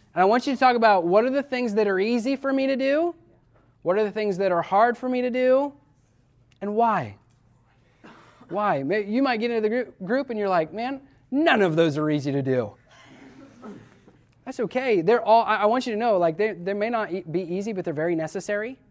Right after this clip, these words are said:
right? If you really want this yes that you're doing here to stick and move outside of this building,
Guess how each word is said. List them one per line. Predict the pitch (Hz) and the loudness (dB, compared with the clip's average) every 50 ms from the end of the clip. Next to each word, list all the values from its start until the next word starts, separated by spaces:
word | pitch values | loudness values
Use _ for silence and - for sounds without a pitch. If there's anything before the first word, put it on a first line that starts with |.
| _ _ _ _ _ _ _ | _ _ _ _ _ _ _
right? | - 165 202 220 - | -6 -6 -6 -4 -4
If | 180 147 | -6 -4
you | 180 208 262 294 | 0 2 2 4
really | 294 320 339 349 339 | 4 4 6 6 6
want | 311 311 320 285 | 6 6 4 4
this | 262 277 - | 0 -2 -2
yes | - 214 214 247 285 311 - - | 0 2 4 4 4 2 0 -4
that | 247 240 | -8 -6
you're | 226 254 262 | -4 -4 -2
doing | 226 240 269 294 285 262 | 0 0 0 0 0 0
here | 220 233 269 277 220 165 151 | 0 0 0 0 0 -2 -4
to | - 240 | -6 -8
stick | - - - 262 269 - - - - _ _ _ _ _ _ _ _ _ _ _ _ _ _ - | -8 -4 -4 -2 -2 -2 -6 -14 -20 _ _ _ _ _ _ _ _ _ _ _ _ _ _ -6
and | 170 170 | -4 0
move | 185 214 240 254 | 2 6 8 8
outside | 254 240 220 - 240 233 247 | 8 8 6 4 2 2 2
of | 240 | 0
this | 233 226 190 | -2 -4 -4
building, | 170 160 247 285 285 214 165 139 131 147 165 | -2 0 0 2 2 0 0 -2 -2 -4 -10